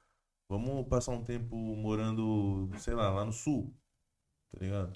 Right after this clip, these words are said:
Dá pra ir, tá ligado? Nós trampamos com internet, tipo,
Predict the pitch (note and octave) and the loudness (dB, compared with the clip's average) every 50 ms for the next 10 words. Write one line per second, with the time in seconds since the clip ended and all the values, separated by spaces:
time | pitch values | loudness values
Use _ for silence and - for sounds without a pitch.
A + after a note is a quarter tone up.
0 | - _ _ - _ _ _ _ _ - - F3+ - - - - F#4 D#4 C4+ B3+ | -14 _ _ -20 _ _ _ _ _ -4 -4 -4 -2 0 0 4 6 6 6 6
1 | F3+ C#3+ B2+ B2+ C3+ C3 A#2+ A2 G#2 G#2 A#2+ A#2 A#2 B2 C#3 C#3 C3 - E3+ G3 | 4 2 0 2 2 2 2 0 0 -2 -2 -4 -4 -4 -6 -4 -2 -2 -2 -2
2 | F#3 C#3 B2 B2 C3 C3+ C3 A#2+ A2 A#2+ - - F2 E2 - - - G#2+ G#2 - | 0 0 2 2 2 0 0 -2 -4 -6 -8 -10 -10 -10 -12 -12 -12 -12 -8 -6
3 | F#2 F2 E2+ F2 | -6 -6 -6 -10